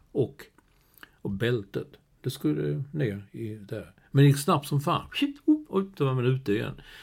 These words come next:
Sen, gud vad skönt. Sen kom chocken. Man skulle igenom passkontrollen. Det var ju massiva köer.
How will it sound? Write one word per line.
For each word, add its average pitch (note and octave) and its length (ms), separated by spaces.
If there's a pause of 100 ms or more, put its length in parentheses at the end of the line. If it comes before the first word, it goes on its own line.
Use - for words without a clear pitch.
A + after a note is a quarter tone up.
(120)
Sen, F3+ 300 (240)
gud G#3 200
vad - 120
skönt. - 400 (320)
Sen E3 140
kom F3 260
chocken. - 600 (680)
Man C#3+ 120
skulle D3+ 220
igenom D3+ 300
passkontrollen. C#3+ 800 (800)
Det D3+ 80
var D3 140
ju B2+ 80
massiva C#3+ 1040
köer. G3 460